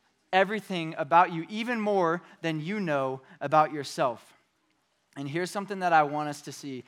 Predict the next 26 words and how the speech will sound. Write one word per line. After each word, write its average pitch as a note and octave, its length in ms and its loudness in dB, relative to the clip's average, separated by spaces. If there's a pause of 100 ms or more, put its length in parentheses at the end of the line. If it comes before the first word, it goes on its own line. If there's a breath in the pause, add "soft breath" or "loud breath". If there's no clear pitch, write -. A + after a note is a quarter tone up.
(160 loud breath)
And D3+ 120 -4
this F3 140 -2
is G3+ 120 -4
where G3+ 120 4
I F3 100 8
ask D#3+ 320 0
for F3 120 -4
the D#3 80 -6
maturity D#3+ 420 -4
caps, C#3+ 540 -2 (220 soft breath)
the D3+ 80 -8
maturity E3+ 340 -4
caps C3+ 300 -4
to D3 100 -14
come C#3 220 -10
on. A#2 320 -12 (520 soft breath)
That D3+ 220 2
one G3+ 340 2
day, C#3+ 380 0 (380 soft breath)
all A3 220 8
of F3 140 2
us E3 200 4
will D#3+ 220 -4
individually G3+ 640 0
stand F#3+ 420 -2
before F#3+ 480 2